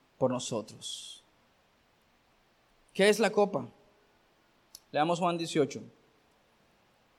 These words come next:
Pero Jesús le dijo a Pedro, "Mete tu espada en la vaina, ¿acaso no he de beber de la copa de sufrimiento?".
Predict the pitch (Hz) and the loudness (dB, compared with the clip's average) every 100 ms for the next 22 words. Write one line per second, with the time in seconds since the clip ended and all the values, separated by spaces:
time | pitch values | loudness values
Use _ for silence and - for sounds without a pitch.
0 | _ _ _ 175 170 165 208 196 190 185 | _ _ _ 4 6 6 6 6 6 4
1 | 190 190 196 185 185 170 165 - 185 180 | 6 4 6 4 0 -2 2 6 8 8
2 | 175 185 185 185 165 160 175 202 185 180 | 8 8 6 4 4 4 4 4 2 4
3 | 180 175 175 170 180 196 - - 156 151 | 4 4 4 4 4 2 -4 -8 0 2
4 | 147 - 170 175 175 170 - 160 - 147 | 4 6 6 8 4 4 0 -8 0 4
5 | 147 151 175 196 294 | 4 4 2 -2 -8